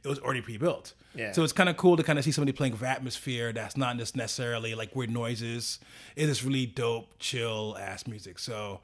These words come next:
Speaker 1: a band called Unloved and the Killing Eve soundtrack, check it out and check out a T V show. I recommend it.
Speaker 2: Nice, nice. Uh, so I, there's two artists I'll talk about.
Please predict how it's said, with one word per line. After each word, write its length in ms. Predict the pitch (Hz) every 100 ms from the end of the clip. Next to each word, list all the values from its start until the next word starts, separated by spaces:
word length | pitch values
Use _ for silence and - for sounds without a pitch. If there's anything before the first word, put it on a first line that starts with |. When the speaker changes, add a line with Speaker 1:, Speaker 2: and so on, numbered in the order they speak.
| - - -
Speaker 1:
a 60 | 110
band 300 | 131 139 135
called 240 | 131 123
Unloved 420 | 123 127 127 120
and 140 | 120 110
the 100 | 107
Killing 300 | - 147 147
Eve 140 | 156
soundtrack, 520 | - 156 156 165 156
check 160 | - -
it 80 | 165
out 140 | 160
and 80 | 135
check 160 | 175
out 40 | 147
a 40 |
T 180 | 127 175
V 140 | 196
show. 280 | 202 - 110
I 100 | 98
recommend 460 | 117 - 127 135 101
it. 200 | - -
Speaker 2:
Nice, 760 | 113 110 107 98 - - - -
nice. 680 | 113 104 98 95 - - - - - - - _ _
Uh, 520 | 131 127 127 127 127
so 140 | - 175
I, 400 | 175 262 269 262
there's 260 | 220 240 233
two 140 | 330
artists 300 | 233 175 143
I'll 180 | 139 131
talk 240 | 131 127
about. 380 | 117 113 107 110